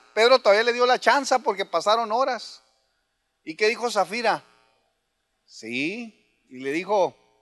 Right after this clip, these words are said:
"¿No has mentido a los hombres? ¿Has mentido a quién? A Dios". Dios nos da chance a que digamos la verdad, como ese niño que no quería decir lo del pato, hermanos.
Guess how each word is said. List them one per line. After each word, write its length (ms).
"¿No 140
has 80
mentido 380
a 60
los 160
hombres? 400
¿Has 100
mentido 340
a 60
quién? 240
A 160
Dios". 680
Dios 260
nos 180
da 140
chance 440
a 80
que 160
digamos 400
la 100
verdad, 440
como 280
ese 180
niño 380
que 320
no 220
quería 180
decir 240
lo 140
del 100
pato, 360
hermanos. 520